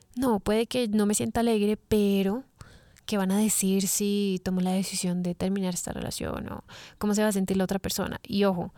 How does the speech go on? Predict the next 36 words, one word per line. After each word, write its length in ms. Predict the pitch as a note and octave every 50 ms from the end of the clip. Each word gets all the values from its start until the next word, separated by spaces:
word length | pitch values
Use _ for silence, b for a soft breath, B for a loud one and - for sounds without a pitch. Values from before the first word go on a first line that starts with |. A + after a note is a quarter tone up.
| B B B B B B B
sí, 360 | B - - G3+ G#3+ C4+ C4+ B B B B B B B _
va 60 | G3+ G3
a 20 |
tener 200 | G3 G3+ G3+ G3+
un 80 | G#3 G#3+
impacto 320 | A3 A3 A3+ G#3+ G#3+ G#3+
en 60 | G#3+
la 80 | G#3+ G3
otra 140 | F3+ F3+ F3+
persona, 260 | G3+ - - G3+ G#3+
pero 320 | - G#3 G3+ G3 F3+ G3 - _
si 200 | - - B3 A#3+
tú 100 | - A#3
te 80 | - C#4
estás 220 | C4 - B3+ A#3+
sintiendo 320 | A#3+ A#3 A3+ A#3 A3 A3 A3
mal, 160 | G#3+ G#3 G#3
lo 80 | G#3
más 160 | G3 G3 G3+ -
probable 260 | - G#3 G3+ G3 G3
es 80 | G3
que 80 | - -
la 120 | F#3 F3+
otra 160 | F3+ - F#3+ F#3
persona 320 | - F#3 - - - -
también. 380 | - - E3 - A2+ C3+ F3+ - - _ _ _
Entonces, 640 | - A3 G3 F#3 F3+ F#3+ F#3 F#3 F3+ - F#3+ G3 G#3 - A3
facilita 600 | - - B3 A#3+ A3+ - A3 A3 A#3 A#3 - G#3+
el 100 | G#3 G3+
proceso 580 | - - G3 - - - F3 - - - F3 B B B B B B B B B B B
en 200 | - F#3+ F#3+ F#3
el 140 | F#3 F3 -
que 120 | - F#3+
los 180 | F3+ F3+ F3 F3
dos 160 | F3 E3+ -
puedan 400 | - F#3+ F#3 F#3 F#3 F#3 F#3+